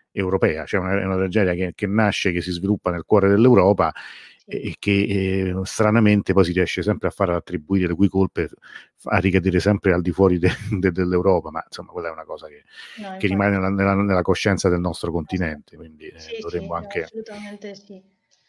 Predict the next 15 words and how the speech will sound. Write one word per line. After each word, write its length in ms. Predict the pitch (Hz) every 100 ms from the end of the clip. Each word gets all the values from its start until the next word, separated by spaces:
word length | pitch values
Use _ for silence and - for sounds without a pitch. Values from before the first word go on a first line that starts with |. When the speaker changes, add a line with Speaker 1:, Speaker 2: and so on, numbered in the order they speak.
| _ _ _
Speaker 2:
Però 120 | 254 262
appunto 360 | 254 254 -
Speaker 1:
Allora, 300 | 160 120 98
Speaker 2:
poi 240 | 95 - - _
Speaker 1:
sì. 140 | _ -
Speaker 2:
a 40 |
livello 340 | 226 226 240 240
di 240 | 233 240
dichiara-, 400 | 226 226 226 226
scusami. 520 | 226 - 214 208 196 190 _ _ _ _ _ _ _ _ _ _
Speaker 1:
No, 100 | 139
no, 60 | 160
Speaker 2:
Volevi 180 | 170
Speaker 1:
prego, 220 | 147 139 120
prego. 220 | 127